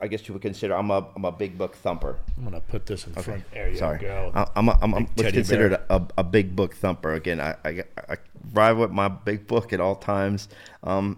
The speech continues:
Speaker 1: and I don't just have it there. I actually get into it. But the trick is, you guys, <sighs> I gotta have another man in front of me. I gotta, I, I sponsor men in the program,
Speaker 2: Mm-hmm.
Speaker 1: which has literally made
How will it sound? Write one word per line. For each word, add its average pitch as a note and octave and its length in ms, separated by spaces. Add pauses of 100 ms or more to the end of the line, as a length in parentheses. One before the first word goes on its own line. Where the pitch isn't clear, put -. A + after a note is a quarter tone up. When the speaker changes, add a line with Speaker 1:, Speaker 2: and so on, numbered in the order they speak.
Speaker 1:
and A2 120
I B2 60
don't C#3+ 200
just B2+ 220
have F#2 460
it F2 200
there. F2+ 360 (320)
I F#2+ 160
actually G2+ 280
get F2 240
into G2 380
it. G2+ 100 (280)
But - 240
the G2+ 80
trick - 400
is, C#3 200
you C3+ 80
guys, B2+ 460 (1120)
<sighs> - 380
I A2 100
gotta B2 220
have B2 240
another A2+ 320
man G#2 380
in F2+ 160
front G2+ 240
of E2 60
me. D#2 220 (840)
I G2 100
gotta, A#2+ 400 (100)
I, G2+ 200
I G2 180
sponsor B2 520
men B2 540
in G#2+ 120
the A2 60
program, A#2+ 580
Speaker 2:
Mm-hmm. G2+ 220 (400)
Speaker 1:
which F#2+ 200
has G2 280
literally A2+ 440
made G#2 440